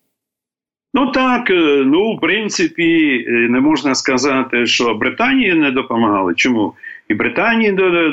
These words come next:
до-, допомагали. Е, е, бре-, американська промисловість, бомбардувальники, е, будувала для Британії, через Канаду там їх переганяли.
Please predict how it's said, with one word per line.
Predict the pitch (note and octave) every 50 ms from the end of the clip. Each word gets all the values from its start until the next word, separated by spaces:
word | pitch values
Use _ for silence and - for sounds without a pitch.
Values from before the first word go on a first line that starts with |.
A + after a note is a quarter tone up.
| C#3+
до-, | C#3+ D#3 D3+ C#3+ C#3 C3 C3 B2+ B2
допомагали. | B2 C#3+ D3 D3 D3 C#3+ C#3+ C#3+ C3+ C3+ C3 C3 C3 B2+ A#2+ A#2+ A#2 A2 - - _ _ _ _ _ -
Е, | A#2+
е, | A#2+ A#2 A#2 A#2 A2+ G#2+ - - B2+ A#2 A2+ G#2+ G#2 G2+
бре-, | G#2 B2 C#3+ C#3+ C#3 C#3 B2 A2+ A#2 A#2+ A#2 A#2 B2+
американська | C3 C3+ C#3 C#3 - E3+ E3+ E3+ D#3 - - D#3 B2+
промисловість, | - C3+ B2+ C3 B2+ - - D#3 D#3+ E3 D3 C3+ B2 A2 - A2
бомбардувальники, | A2+ A#2+ A2+ A#2+ - A2 B2 D3 F3+ G3 G#3 G#3 G3 F#3+ F3+ F3 - E3 E3 D#3 D#3+ - _ _ _ _ _ _ -
е, | C#3 D3
будувала | D#3 D3 C3 D3+ D#3+ D#3 D#3 D#3 D#3+ D#3+ D#3+ D#3 D3+ D3+ D3+ C#3
для | B2+ C#3 C#3+ C3
Британії, | C3 C#3 C3 - C#3+ C3+ C3 B2+ B2 B2 A#2+
через | - B2+ B2 B2+ A#2+ -
Канаду | - C3+ B2+ C3+ C#3 B2+ A#2+ A#2 A#2 G#2+
там | B2+ A#2 A#2 A#2
їх | A2 G#2 -
переганяли. | - C3+ A2+ A#2 A2 B2 C3+ D#3 F#3+ G#3 G3 F3+ E3+ E3 D#3 D3+